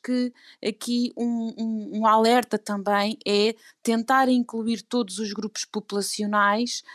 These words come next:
que muitas das vezes algumas das mensagens de maior cuidado, eh, são mais difíceis de chegar, que tenham de facto consciência que este alívio nas medidas não pode ser mesmo encarado como se agora existisse no Natal uma redução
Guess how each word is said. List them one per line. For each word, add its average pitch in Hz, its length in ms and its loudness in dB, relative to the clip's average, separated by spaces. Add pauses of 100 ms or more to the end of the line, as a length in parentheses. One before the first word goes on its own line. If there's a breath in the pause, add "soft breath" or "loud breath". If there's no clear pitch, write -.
(200 soft breath)
que 220 80 0
muitas 240 300 4
das 214 180 2
vezes 220 320 2
algumas 220 500 2
das 208 180 0
mensagens 214 800 0
de 196 80 -8
maior 202 340 -2
cuidado, 202 600 -2 (320 loud breath)
eh, 185 120 0
são 226 200 2
mais 220 220 0
difíceis 196 520 -6
de - 80 -10
chegar, 214 440 0 (280 soft breath)
que - 80 -2
tenham 254 440 2
de 240 100 -6
facto 233 360 -2
consciência 233 580 -6
que 233 140 -4
este 233 220 -2
alívio 208 600 -2 (400 loud breath)
nas 226 240 2
medidas 226 760 2
não 226 200 0
pode 220 260 0
ser 214 200 2
mesmo 214 340 0
encarado 208 640 2
como 214 180 -4
se - 200 0
agora 214 280 2
existisse - 640 -2
no 202 80 -2
Natal 208 560 2 (380)
uma 220 220 0
redução 226 840 -2